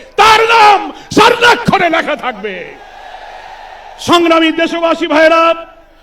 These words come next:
আমি অন্তর্বর্তীকালীন সরকারের প্রধান প্রফেসর ডক্টর মোহাম্মদ ইউনূস আপনাকে বলতে চাই,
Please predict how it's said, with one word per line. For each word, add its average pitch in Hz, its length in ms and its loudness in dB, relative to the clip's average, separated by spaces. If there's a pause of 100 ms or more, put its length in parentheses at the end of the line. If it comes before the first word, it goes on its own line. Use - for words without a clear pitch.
(400)
আমি 339 640 0 (400)
অন্তর্বর্তীকালীন 320 1040 -2
সরকারের 311 640 -2
প্রধান 311 680 -4 (1080)
প্রফেসর 277 600 0
ডক্টর 277 300 -8
মোহাম্মদ 254 320 -8
ইউনূস 254 460 -10 (720)
আপনাকে 285 520 -4
বলতে 269 320 -8
চাই, 233 380 -8